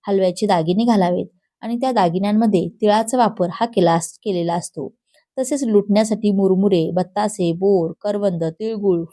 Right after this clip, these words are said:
फुटाणे, उसाचे तुकडे, हरभरे आणावे. सध्या लोक त्यामध्ये बिस्किट, चॉकलेटचा देखील समावेश करतात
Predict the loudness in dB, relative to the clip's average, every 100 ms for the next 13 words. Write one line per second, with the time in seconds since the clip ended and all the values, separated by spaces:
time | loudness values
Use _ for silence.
0 | -4 0 0 -2 -6 -8 -8 -8 -8 -8
1 | -6 -4 -6 -12 _ _ _ -2 2 4
2 | 4 4 0 -2 -6 _ _ _ -6 -2
3 | 2 4 4 4 2 2 2 0 0 -2
4 | -4 -8 -4 -4 -2 -4 -2 0 0 -2
5 | -4 -2 0 0 0 -4 -6 -10